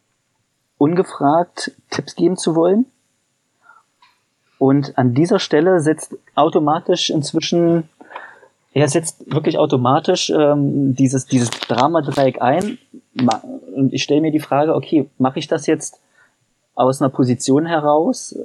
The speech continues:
ähm, die also mache ich das jetzt eigentlich eher für mich, um mich besser zu fühlen, um meine Expertise zu zeigen?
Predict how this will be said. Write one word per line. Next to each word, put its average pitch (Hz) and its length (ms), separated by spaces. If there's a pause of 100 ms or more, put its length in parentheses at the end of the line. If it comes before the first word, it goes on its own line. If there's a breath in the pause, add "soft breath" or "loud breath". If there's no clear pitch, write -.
(140)
ähm, 127 580
die 123 560 (280)
also 127 100
mache 135 160
ich - 80
das 143 140
jetzt 143 180
eigentlich 143 380
eher 135 120
für 127 160
mich, 151 300
um 117 120
mich 147 200
besser 185 240
zu - 140
fühlen, 220 420 (380 loud breath)
um 127 120
meine 156 260
Expertise 190 500
zu 196 100
zeigen? 196 400